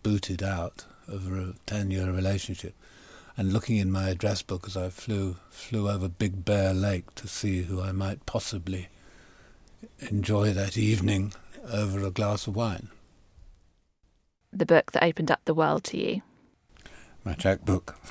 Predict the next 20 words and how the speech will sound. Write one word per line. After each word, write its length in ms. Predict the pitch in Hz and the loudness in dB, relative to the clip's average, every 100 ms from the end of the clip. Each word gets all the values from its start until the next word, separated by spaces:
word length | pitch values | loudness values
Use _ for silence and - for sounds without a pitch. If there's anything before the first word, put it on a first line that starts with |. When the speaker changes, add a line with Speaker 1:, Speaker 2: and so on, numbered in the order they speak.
| - - - - | -14 -14 2 8
Speaker 1:
<laughs> 80 | - - 170 - 180 - - - - - - - - - - | 8 8 0 6 4 4 0 0 -4 -10 -8 -8 -6 -6 6
H 260 | 131 135 - | 8 10 10
S 220 | 143 - | 8 8
B 240 | 117 135 120 | 8 8 8
C 240 | 135 110 | 8 6
checkbook, 520 | - 127 - 98 - | 8 6 6 -2 2
love. 340 | 208 196 - - | 4 6 4 2
<laughs> 60 | - - - - - - - - - - _ _ _ _ _ _ _ _ _ | 0 0 -8 -8 -10 -20 -20 -20 -20 -20 _ _ _ _ _ _ _ _ _
Speaker 2:
That 200 | 233 220 | 2 2
was 120 | 202 | 0
Bruce 260 | - 185 185 | -2 -4 -2
Robinson. 560 | 165 160 151 143 190 196 _ _ _ _ _ _ _ _ | -6 -6 -8 -8 -8 -10 _ _ _ _ _ _ _ _
His 220 | - 202 | -4 0
new 180 | 220 240 | 4 4
book, 440 | - - - - - _ | 2 -4 -8 -14 -20 _
twelve 320 | - 214 214 | 0 4 4
Years 180 | 208 196 | 2 -2
in 100 | 190 | -2
the 60 | 180 | -2
Making, 540 | 165 - 196 - 196 | -4 -8 -10 -8 -10